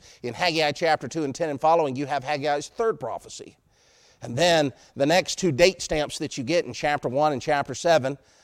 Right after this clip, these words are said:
fulfill the second and third prophecies that are given to Zechariah. I show you that not for a testing, but that you can see how interwoven these two prophets are, and their purpose really is identified in the same united means.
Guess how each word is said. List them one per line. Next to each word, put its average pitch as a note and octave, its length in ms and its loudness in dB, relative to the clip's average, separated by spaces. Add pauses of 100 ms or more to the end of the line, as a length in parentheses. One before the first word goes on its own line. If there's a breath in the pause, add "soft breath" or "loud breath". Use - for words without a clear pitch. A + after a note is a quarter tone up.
fulfill C#3 320 0
the B2+ 100 -6
second - 540 -2
and C3+ 180 -6
third G3 320 -2
prophecies A#2 640 -4
that A#2+ 120 -8
are A#2 100 -6
given A#2 320 -6
to A#2 100 -14
Zechariah. A#2+ 640 -6 (460 soft breath)
I C3 100 -2
show G3 180 0
you D#3+ 160 2
that C3+ 240 2
not D3 200 0
for B2+ 200 -4
a A2+ 40 -4
testing, E3 440 -2
but B2 140 -6
that C3 180 -8
you C#3 60 -10
can C3 120 -6
see D3+ 160 -6
how C3 280 -4 (200)
interwoven D3 960 6 (340 soft breath)
these E3+ 300 2
two E3+ 180 2
prophets D#3+ 520 4
are, A2+ 360 2 (280 soft breath)
and C3 120 2
their C#3+ 140 2
purpose A3 480 0
really C#3 500 0 (320)
is B2 140 -6
identified C#3+ 720 2
in A#2 140 -6
the A2+ 80 -6
same D#3+ 580 -6
united B2 680 -8
means. A2 480 -10